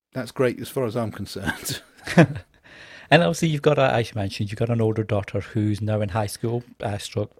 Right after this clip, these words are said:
Speaker 1: Mm-hmm.
Speaker 2: um, secondary school. I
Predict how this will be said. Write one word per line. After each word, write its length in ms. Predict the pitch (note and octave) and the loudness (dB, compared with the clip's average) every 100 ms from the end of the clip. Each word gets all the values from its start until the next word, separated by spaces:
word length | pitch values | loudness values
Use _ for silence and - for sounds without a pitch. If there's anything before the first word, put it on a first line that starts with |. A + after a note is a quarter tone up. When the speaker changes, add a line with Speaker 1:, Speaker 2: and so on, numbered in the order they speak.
| _ - | _ -18
Speaker 1:
Mm-hmm. 340 | G2 A2+ - | -16 -16 -10
Speaker 2:
um, 360 | G#2 G2+ G2 G2+ _ _ _ - - - _ - | -8 -8 -8 -10 _ _ _ -20 -20 -20 _ -6
secondary 340 | - D3+ A2 | 2 2 2
school. 240 | - - - | -4 -8 -10
I 80 | - | -10